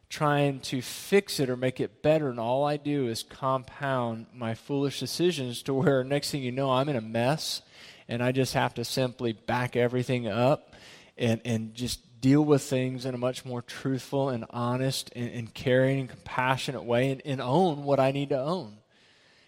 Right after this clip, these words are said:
And that's exactly where Abraham finds himself. Now, this, the story is kinda long and sordid from there, and I'll just give you the, the,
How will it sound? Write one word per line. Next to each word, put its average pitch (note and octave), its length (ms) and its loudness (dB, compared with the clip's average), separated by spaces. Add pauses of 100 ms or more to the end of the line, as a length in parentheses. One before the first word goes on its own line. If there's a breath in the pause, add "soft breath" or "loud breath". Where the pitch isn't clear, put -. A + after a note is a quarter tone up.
And C#3 100 2
that's G3 180 6
exactly E3 580 2
where E3 180 4
Abraham D#3 440 0
finds E3 380 -8
himself. B2 420 -4
Now, D3 180 4 (500 loud breath)
this, C#3+ 220 -8
the C#3+ 160 -8
story E3+ 480 2
is D3 160 4
kinda D3+ 240 -2
long C#3+ 380 0
and C#3 100 -4
sordid D#3 400 -2
from D3 220 -10
there, D3+ 140 0
and D3+ 100 0
I'll C#3 40 0
just C#3 200 -6
give C#3+ 180 -2
you C#3+ 160 0
the, C3 260 2
the, B2 240 -4